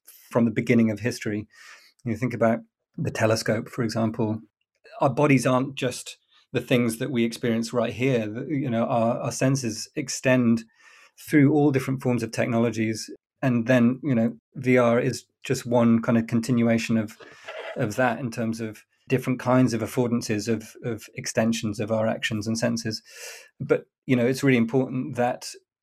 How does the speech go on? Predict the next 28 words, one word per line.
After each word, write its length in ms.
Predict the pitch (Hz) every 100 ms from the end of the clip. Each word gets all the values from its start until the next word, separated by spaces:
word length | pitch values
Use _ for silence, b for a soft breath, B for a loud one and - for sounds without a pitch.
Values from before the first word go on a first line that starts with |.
| -
the 120 | 131
technology 1000 | 127 135 139 131 127 113 123 123 120 131 - _ -
is 160 | 120
understood 420 | 123 113 - 147
and 160 | 123 117
used 240 | 127 117
in 100 | 113
a 40 | 117
way 140 | 113
that 180 | 117 120
does 460 | 123 120 110 - - _ _ _ -
ultimately 400 | 135 131 135 127
enable 300 | 117 120 117
people 300 | 113 131 127
to 240 | - - 120
act 160 | -
through 380 | - - 127 113
it, 220 | 113 - -
not 640 | 120 117 117 - - - _ _ _ -
come 160 | 127
up 120 | 120
against 340 | 117 123 117 113
a 40 |
barrier 540 | 110 117 113 110 110 - _ -
in 160 | 117
relation 380 | 110 113 113 113
to 160 | 113 117
it. 140 | -